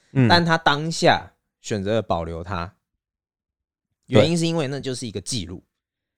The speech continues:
Speaker 2: 当下其实就是因为那时候台中市塞车，所以造成浇灌车没有办法准时到达，不然其实整个排程是
Speaker 1: 对。
Speaker 2: 每一台车进入这个场-，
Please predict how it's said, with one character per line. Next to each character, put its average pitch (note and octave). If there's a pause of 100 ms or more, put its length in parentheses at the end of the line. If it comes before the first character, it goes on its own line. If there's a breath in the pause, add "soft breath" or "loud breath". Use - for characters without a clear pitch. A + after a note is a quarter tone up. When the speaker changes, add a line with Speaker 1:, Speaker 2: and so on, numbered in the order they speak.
(120)
Speaker 2:
当 A3
下 G#3
其 -
实 C#3+
就 E3
是 D#3+
因 D#3
为 D3+
那 D3
时 G#2+
候 A#2
台 G#2
中 B2
市 B2+ (100)
塞 -
车， G#2 (160)
所 D3
以 E3+ (100)
造 D#3+
成 G#2+ (160)
浇 D3
灌 C3
车 A2+
没 G#2
有 G2+
办 G#2+
法 G2
准 F#2
时 F#2
到 F#2
达， - (140)
不 G#3
然 A3
其 C#3+
实 C#3
整 B2+
个 A2
排 A2
程 A#2
是 C3
Speaker 1:
对。 G2+ (580 soft breath)
Speaker 2:
每 C3
一 F#3+
台 D#3+
车 F3
进 E3+
入 D#3+
这 C#3+
个 C#3
场-， F#2